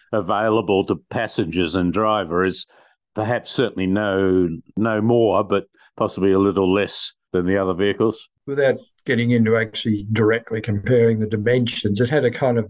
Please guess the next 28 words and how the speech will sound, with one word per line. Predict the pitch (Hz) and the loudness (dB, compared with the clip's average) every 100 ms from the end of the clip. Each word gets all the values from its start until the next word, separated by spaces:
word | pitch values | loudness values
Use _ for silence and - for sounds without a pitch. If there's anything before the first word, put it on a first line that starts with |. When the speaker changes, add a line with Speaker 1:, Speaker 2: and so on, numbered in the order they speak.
| 110 | -2
Speaker 2:
n-, | 120 - | -4 -6
slightly | - 143 131 113 113 | -4 0 0 0 -4
narrower | 107 117 113 107 104 | -2 -2 0 0 0
feel | - - 123 127 127 | -2 0 4 4 2
to | - 113 | 0 0
it, | 101 | 0
in | 98 | -2
my | 98 101 98 | 0 0 0
opinion. | - 110 95 95 117 - | 0 -2 -4 -6 -6 -4
Speaker 1:
Hmm. | 110 92 - _ - | -2 -2 -2 _ -4
Speaker 2:
But | 110 | 0
it'd | 104 | 0
be | 113 110 | 2 2
interesting | - 107 - 101 | 0 -6 -4 -2
to | 98 | -2
see | - 110 107 | 0 2 2
the, | 101 95 95 98 | 0 -2 -2 -2
uh, | 98 - _ _ _ | -2 -6 _ _ _
the | 98 | -4
actual | 104 - 101 | -2 0 2
measurements | 113 123 117 98 98 110 - | 2 2 0 -2 -4 -6 -4
too. | - 123 101 98 _ _ | 0 2 2 -2 _ _
Speaker 1:
Talking | 190 175 | 0 2
about, | 147 131 - - - | 2 0 -4 -8 -2
uh, | |
looks, | 113 110 143 135 - - - - | 0 2 4 2 0 -6 -6 0
the | 131 110 | 0 0
front | - 151 175 170 - | -4 -4 -2 -2 -8